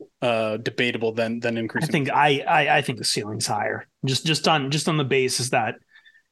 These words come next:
Speaker 2: I mean, I'm going from saying that Hockenson was the, was the loss, but, like, when we're going from having, like, Zylstra and, and pushing Zylstra completely off that for tight end three,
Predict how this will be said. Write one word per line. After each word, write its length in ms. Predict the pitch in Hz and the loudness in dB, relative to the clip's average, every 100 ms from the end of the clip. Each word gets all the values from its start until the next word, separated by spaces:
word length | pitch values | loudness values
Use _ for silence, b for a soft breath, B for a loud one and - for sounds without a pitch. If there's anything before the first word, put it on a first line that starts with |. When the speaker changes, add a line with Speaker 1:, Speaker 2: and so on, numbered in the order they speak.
| B | B
Speaker 2:
I 60 | 175 | 2
mean, 160 | 180 | 4
I'm 180 | 196 190 | 4 6
going 360 | 175 180 180 156 | 6 6 4 2
from 580 | - 165 151 139 143 - | 4 4 4 0 -6 -4
saying 440 | - 175 156 147 135 | 0 4 4 4 4
that 140 | 135 | 2
Hockenson 540 | - 143 135 135 143 127 | 4 4 4 0 0 0
was 200 | 123 117 | 0 0
the, 340 | 120 120 120 | 0 0 -4
was 220 | - 139 123 | -2 -2 0
the 60 | |
loss, 480 | 117 131 143 127 - | 0 4 6 4 0
but, 260 | 135 120 - | -2 -2 -2
like, 340 | 147 120 107 _ _ _ _ _ _ _ _ _ _ _ _ _ _ | -2 -2 -2 _ _ _ _ _ _ _ _ _ _ _ _ _ _
when 240 | 160 170 165 | 0 4 4
we're 120 | 165 | 4
going 280 | 165 156 143 | 4 4 2
from 140 | 143 | 2
having, 340 | 143 135 135 | 4 4 4
like, 220 | 131 123 117 | 0 0 0
Zylstra 800 | 113 131 131 - 160 123 117 - _ _ _ _ _ _ _ _ _ _ _ - | 0 2 2 0 2 2 0 -4 _ _ _ _ _ _ _ _ _ _ _ -4
and, 640 | 147 131 127 120 117 117 - - _ | 0 2 2 0 0 -2 -4 -6 _
and 400 | 151 127 113 113 | -2 0 -2 -4
pushing 300 | - 180 190 | -2 0 2
Zylstra 440 | 135 135 151 - 127 | 2 2 0 0 -2
completely 380 | 127 - 135 123 | -2 -2 0 2
off 300 | 127 143 - | 4 2 2
that 280 | 113 - | 0 0
for 120 | - 123 | -4 0
tight 240 | 139 123 | 0 0
end 180 | 110 110 | -2 -4
three, 380 | 143 120 123 | -2 0 -2